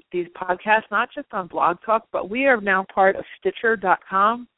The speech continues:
and you can actually get a pretty nifty app for your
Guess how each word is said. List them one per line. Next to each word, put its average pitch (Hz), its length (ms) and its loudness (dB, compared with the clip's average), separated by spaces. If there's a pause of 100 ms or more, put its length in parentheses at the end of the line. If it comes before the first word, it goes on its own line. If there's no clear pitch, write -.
(640)
and 202 180 -6
you 269 140 -6
can 277 140 -4
actually 190 300 -6
get 190 120 0
a 165 60 -2
pretty 320 460 2
nifty 233 540 -2
app 180 300 4 (640)
for 220 160 0
your 175 200 -4